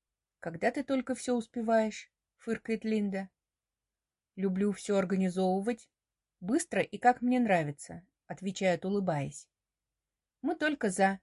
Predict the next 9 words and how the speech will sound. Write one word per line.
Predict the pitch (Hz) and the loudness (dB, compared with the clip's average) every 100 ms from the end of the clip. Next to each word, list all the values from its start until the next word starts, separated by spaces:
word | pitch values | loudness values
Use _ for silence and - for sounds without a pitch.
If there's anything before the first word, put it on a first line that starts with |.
| _ | _
да, | 202 330 | 4 6
Алён?» | 233 160 160 _ _ _ _ _ _ _ _ - | 4 0 -4 _ _ _ _ _ _ _ _ -8
«Это | 220 277 | -4 -4
точно. | 262 185 156 - 160 175 _ _ _ _ _ _ _ | -4 -6 -6 -12 -16 -16 _ _ _ _ _ _ _
Видела | 180 226 214 220 202 | -2 0 2 2 0
табличку | 202 196 311 - 202 | -2 -2 -4 -4 -10
со | 185 202 | -6 -4
своим | 220 226 226 220 | 2 2 4 2
именем. | 180 165 151 | 0 -2 -4